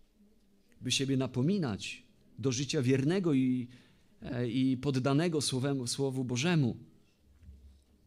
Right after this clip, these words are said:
Jest to miłość, która jest strzeżona i kierowana i definiowana przez prawdę. Jest to miłość zgodna z prawdą.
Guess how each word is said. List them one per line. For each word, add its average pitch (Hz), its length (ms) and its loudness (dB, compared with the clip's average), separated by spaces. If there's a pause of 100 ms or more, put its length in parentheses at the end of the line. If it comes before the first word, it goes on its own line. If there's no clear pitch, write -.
(1800)
Jest - 180 -12
to 104 80 -4
miłość, 117 420 0
która 110 220 -8
jest - 260 -8
strzeżona 110 1000 -4
i 101 100 -8
kierowana 117 720 -2
i 101 120 -4
definiowana 107 840 -6 (340)
przez - 240 -8
prawdę. 143 500 -10 (1120)
Jest 104 220 -6
to 117 60 -4
miłość 120 360 -2
zgodna 160 420 -4
z - 100 -2
prawdą. 95 520 -12